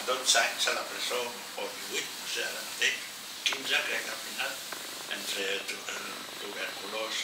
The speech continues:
entre una, a Burgos, que estava en un, una clínica tuberculosa penitenciària, i, i la Model, va estar quinze anys. I sempre va estar com Ricardo Santana. No va estar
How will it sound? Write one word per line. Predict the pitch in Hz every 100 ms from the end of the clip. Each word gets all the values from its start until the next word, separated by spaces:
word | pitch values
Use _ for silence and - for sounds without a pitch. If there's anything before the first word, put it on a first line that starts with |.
| 98
entre | 95 - 98 98
una, | 98 104 101 98 -
a | - 104
Burgos, | 117 110 98 -
que | -
estava | 101 101 -
en | 104
un, | 101 101 101 - - -
una | - -
clínica | 101 101 101 - -
tuberculosa | 101 98 - - 107 - -
penitenciària, | - - - - - - - - - -
i, | - - - - - - -
i | 110
la | 107 95 95 92
Model, | - 110 101 - - - - - 104
va | 104
estar | - - -
quinze | - 101 -
anys. | - - - - - - - - - - - - - - -
I | 139
sempre | 135 131 123 135
va | 135
estar | - - 123 -
com | 120 123 131 - - - -
Ricardo | - - 120 -
Santana. | - - - - - - - - - - - - - - - - 120
No | 127
va | -
estar | -